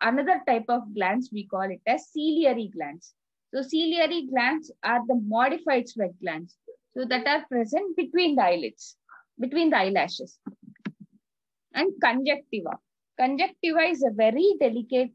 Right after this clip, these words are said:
membrane. So that will fuse the outer surface of the eyeball to the cornea. So from the cornea to the eyelid, we have a connection.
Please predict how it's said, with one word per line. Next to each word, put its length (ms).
membrane. 540
So 280
that 180
will 160
fuse 460
the 180
outer 560
surface 580
of 140
the 180
eyeball 460
to 80
the 160
cornea. 460
So 240
from 240
the 80
cornea 540
to 80
the 200
eyelid, 480
we 80
have 240
a 160
connection. 560